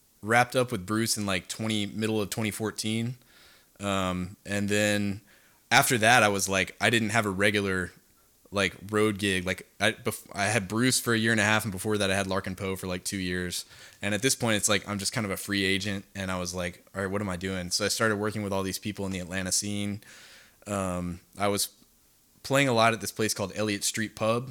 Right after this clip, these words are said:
in Castleberry Hill neighborhood of Atlanta, um, which is a very cool dive bar. Uh, and the owners really care about music and gave us this, you know, really cool basement to play in, basically. And Kevin had started the jam up there.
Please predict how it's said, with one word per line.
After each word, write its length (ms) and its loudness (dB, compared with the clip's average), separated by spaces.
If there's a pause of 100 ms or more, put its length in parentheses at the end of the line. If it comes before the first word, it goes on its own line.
(120)
in 120 -10
Castleberry 560 -2
Hill 380 -4
neighborhood 460 -4
of 100 -6
Atlanta, 440 -6 (520)
um, 200 -2
which 140 -2
is 100 -6
a 60 -2
very 260 0
cool 220 -6
dive 280 0
bar. 380 0 (140)
Uh, 360 -4
and 140 -4
the 100 -6
owners 560 -4
really 300 -4
care 240 -4
about 240 0
music 400 -6
and 220 -8 (400)
gave 180 2
us 140 0
this, 340 0 (220)
you 100 -6
know, 240 -6
really 240 -4
cool 220 -6
basement 400 -6
to 80 -16
play 260 -8
in, 120 -8
basically. 500 -8 (100)
And 220 -8
Kevin 240 2
had 140 -2
started 420 -2
the 60 -2
jam 280 -2
up 180 -6
there. 400 0